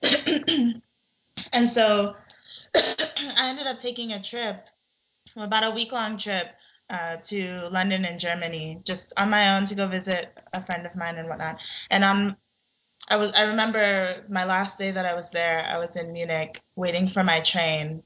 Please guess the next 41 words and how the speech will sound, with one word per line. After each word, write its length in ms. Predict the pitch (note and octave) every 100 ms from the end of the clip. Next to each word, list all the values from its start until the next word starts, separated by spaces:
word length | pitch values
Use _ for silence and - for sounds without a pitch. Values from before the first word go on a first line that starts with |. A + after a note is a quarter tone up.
| -
and 140 | E3
my 100 | F3
train, 320 | E3+ G3 F#3+
I 60 | F#3
was 100 | F#3+
gonna 140 | G3 F#3+
be 80 |
taking 260 | G3 F#3+ F#3
the 80 | F3
night 200 | E3 E3
train 240 | F#3 F3
back 180 | E3+ E3
home, 300 | F3+ E3 E3 - - -
and 480 | - F3 E3 E3 E3 - - - -
I 360 | F3+ E3+ E3+ D#3+ _ _ _ -
was, 600 | F#3 F3+ - - - - -
you 120 | F#3
know, 160 | E3
just 220 | E3 - -
kinda 180 | G3+
walking 360 | F#3+ F#3+ F#3+ G3+
around 260 | F#3+ F3+ F#3
Munich 420 | F3 F3 E3 - -
all 160 | F3 F3
day. 360 | E3 D#3+ D#3+ D#3+ _ _ _ -
<clears throat> 80 | D4 - C4 A3+ -
And 420 | A3 G3+ G3+ G3
I 80 | -
had 200 | G3+ G3+
a, 420 | F#3+ F3+ F3 -
an 80 | F#3
assignment 380 | F#3 G#3 G3+ F#3
I 20 |
had 160 | F#3 F#3+
to 80 | -
do 120 | F#3
for 120 | F#3+
one 160 | F3+ F3
of 120 | E3+
my 100 | E3+
classes. 680 | E3 G#3+ G3 F3+ E3+ E3